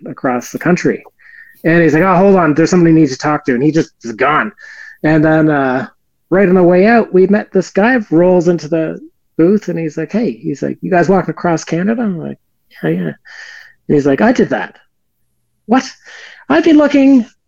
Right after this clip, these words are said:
on Ask Jeeves for years <laughs> trying to find anybody. I, I had no record. Like,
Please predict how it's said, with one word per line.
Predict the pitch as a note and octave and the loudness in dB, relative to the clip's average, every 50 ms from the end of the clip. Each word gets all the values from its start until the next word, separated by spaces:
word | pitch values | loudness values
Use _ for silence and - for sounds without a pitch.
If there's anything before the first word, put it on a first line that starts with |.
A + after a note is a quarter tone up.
| _ _ _ - | _ _ _ -2
on | - G#3 | 0 2
Ask | A3 A3+ A3 - - - | 2 2 2 0 -2 -2
Jeeves | G3+ G#3+ A#3 B3 A#3 A3 - - - | 0 2 2 2 2 0 -4 -10 -10
for | - - F#3 F3+ E3+ D#3+ - - - - - - - _ _ _ _ _ _ _ _ - - _ _ _ _ _ _ _ _ _ _ _ _ _ _ _ | -4 -2 0 2 2 0 -2 -6 -12 -20 -20 -20 -20 _ _ _ _ _ _ _ _ -20 -20 _ _ _ _ _ _ _ _ _ _ _ _ _ _ _
years | - F#3 B3+ D4 C4 G#3 - - - - - | 0 2 4 4 4 2 0 -4 -10 -18 -20
<laughs> | - - - - - - | -20 -20 -20 -20 -10 -4
trying | - - - - - G#4 - - | 0 0 0 2 2 2 2 2
to | - - | 0 0
find | G#4 B3 A#3+ C4+ C#4+ C4 | 0 0 0 0 0 0
anybody. | G3+ A3 B3+ C#4 A#3+ F#3 F3 E3 - - A#3 - - F#3+ - - - - - - - - | 0 0 0 0 0 0 0 0 0 0 0 0 0 -2 -2 -2 -4 -4 -4 -4 -4 -2
I, | G#3 A3+ A#3+ A#3 | 0 0 2 2
I | A3 G#3 G3+ | 0 2 2
had | G#3+ G#3 G3 | 2 2 4
no | A3 A3 | 4 4
record. | G#3+ A#3+ C4+ C4 - F#3+ F#3 D#3+ | 4 2 2 2 2 0 0 2
Like, | E3+ E3+ E3+ E3 E3 | 2 0 0 0 -2